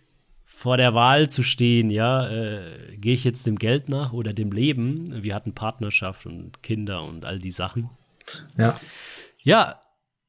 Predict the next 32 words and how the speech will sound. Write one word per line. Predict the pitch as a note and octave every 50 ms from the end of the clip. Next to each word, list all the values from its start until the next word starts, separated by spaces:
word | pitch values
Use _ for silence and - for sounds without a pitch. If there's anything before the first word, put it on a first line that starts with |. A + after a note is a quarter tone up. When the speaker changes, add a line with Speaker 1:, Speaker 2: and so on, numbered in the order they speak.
| _ _ -
Speaker 1:
was | C#3 - -
ist | G#3+ G3+ -
da, | G3+ G3+ G#3 G#3 G#3 G3 D#3
was, | F3 F3+ E3 E3+ C3
was | D3+ F3+ F3+
hast | G3+ A3 - -
du | F#3+
da | E3+ F3+ F3+ F3+ D#3 D3
noch | D#3+ D3 C3
für | - D#3 D#3
einen | D3+ D3 C#3+ D3 C#3+ C3+
tollen | C3 - D#3 D3+ D3 D3 -
Abschluss | B2+ C3 C3 - - B2 A2+ A2+ - - - A2+
für | G#2 - - - B2+ B2+
uns? | C3 B2+ A#2+ A2+ A2 G2 - - - - - - - - _ - - - - _
Was, | - B2 C#3 C3 B2+
was | B2+ C#3 C3 -
bedeutet | - E3 C#3 D#3 D3 D3 D3 C#3+ C3
das | B2+ B2 C3 -
Bild | B2+ A#2 G#2 G#2+ G2
dir? | G#2 G#2 G#2 G#2+ G2 - _ _ _ _ -
Speaker 2:
Ja, | A#2+ C3
muss | C3 C3 B2
ich | B2
ganz | C3 C3+ -
kurz | - C3 -
die | - B2
Geschichte | G#2+ G#2+ - - C#3+ - - -
erzählen. | - - - - A2+ A#2+ B2 A#2+
Also | A2 G#2 A#2 B2 - - - _ _
das, | - A#2+ A2 - - - - - D3
ähm, | - - A2+ A2+ - - - - - D#3+